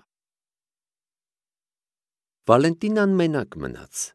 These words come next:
Սուրբ Ֆիլիպի եկեղեցու ժամացույցից ետ մնացող երկու ուրիշ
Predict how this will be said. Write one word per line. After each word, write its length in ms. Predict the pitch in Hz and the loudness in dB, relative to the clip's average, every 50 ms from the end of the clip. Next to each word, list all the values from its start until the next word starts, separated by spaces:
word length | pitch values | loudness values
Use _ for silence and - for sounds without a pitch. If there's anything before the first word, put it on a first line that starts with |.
| _ _ _ | _ _ _
Սուրբ 480 | _ - - - - 156 156 139 - - | _ -12 -6 0 2 2 2 2 -2 -10
Ֆիլիպի 520 | - - - 117 107 117 120 - 135 135 131 | -10 -6 -4 -2 -2 -2 -2 -2 0 0 2
եկեղեցու 600 | 120 107 98 - 104 98 95 117 - - 135 120 | 2 0 0 0 -2 -2 -2 -4 -4 -4 -4 -4
ժամացույցից 920 | 101 107 95 92 98 98 - - 104 95 - - - 131 127 131 - - | -4 -4 -4 -4 -6 -8 -8 -8 -8 -8 -8 -6 -6 -6 -6 -8 -10 -4
ետ 280 | 110 107 107 107 - 101 | -2 0 0 0 -2 -4
մնացող 560 | 90 87 87 90 90 - - - 110 98 90 | -6 -6 -6 -6 -8 -8 -6 -4 -4 -4 -4
երկու 400 | 95 92 87 85 - - 101 98 | -4 -4 -4 -4 -6 -6 -4 -4
ուրիշ 320 | 101 95 92 92 85 - | -4 -4 -6 -6 -6 -8